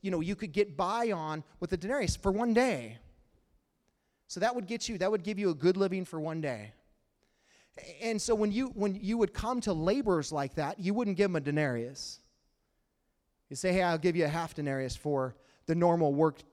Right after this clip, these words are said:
work hours, which was twelve hours in a day. For twelve hours, I'll give you whatever." But it was generally less than a denar-, denarius, right? They, they would be able to negotiate these people down to nothing. It was a matter of whether or not they would eat that day.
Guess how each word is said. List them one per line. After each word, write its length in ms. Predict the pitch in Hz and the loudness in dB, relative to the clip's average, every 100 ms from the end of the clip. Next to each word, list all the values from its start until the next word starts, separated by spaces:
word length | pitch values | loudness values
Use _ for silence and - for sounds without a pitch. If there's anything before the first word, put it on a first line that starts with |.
| - | -4
work 280 | 156 170 160 | 2 2 2
hours, 360 | 139 135 135 | -2 -2 -4
which 160 | 139 139 | -6 -6
was 100 | 139 | -8
twelve 300 | - 190 156 | -4 0 0
hours 320 | 151 147 135 | 0 -2 -2
in 80 | 131 | -4
a 60 | 120 | -4
day. 420 | 143 147 113 123 - _ | -2 -2 -2 -6 -12 _
For 120 | - | -4
twelve 300 | 165 220 208 | 0 2 4
hours, 280 | 196 180 160 | 6 6 4
I'll 120 | 160 | 2
give 180 | 147 156 | 0 0
you 160 | 143 127 - - | 0 -2 -8 -14
whatever." 420 | - 165 165 156 131 | -2 0 2 -2 0
But 160 | 165 | 0
it 80 | 175 | 0
was 140 | 175 | -4
generally 500 | 131 185 190 185 170 | -2 2 4 6 4
less 240 | 139 143 - | 4 0 -2
than 160 | 156 | -2
a 80 | 135 | -4
denar-, 400 | 127 127 127 131 156 | -4 -6 -6 -8 -8
denarius, 720 | 143 139 139 127 131 - - _ _ | -6 -6 -6 -8 -12 -16 -18 _ _
right? 280 | 131 135 208 - _ _ - | -8 -8 -8 -14 _ _ -12
They, 340 | 196 160 180 | -10 -4 -4
they 160 | 180 180 | 0 0
would 160 | 185 | 0
be 160 | 156 170 | 2 2
able 160 | 175 180 | 2 2
to 60 | |
negotiate 480 | 165 151 160 160 170 | 0 0 0 0 -4
these 140 | 156 151 | -6 -2
people 240 | 170 139 | -2 -2
down 160 | 147 139 | -4 -4
to 80 | |
nothing. 440 | 131 143 - 131 120 | -4 -4 -4 -6 -4
It 60 | 185 | -2
was 140 | 165 | 0
a 40 | 180 | 0
matter 320 | 175 208 226 | -2 -2 -2
of 140 | 196 156 | -2 2
whether 260 | 190 202 | 2 2
or 60 | 185 | 0
not 280 | 170 180 165 | -2 -4 -4
they 80 | |
would 180 | 165 147 | -2 -4
eat 240 | 185 185 214 | -4 -6 -4
that 220 | 139 120 | -8 -6
day. 360 | 113 104 104 | -10 -10 -12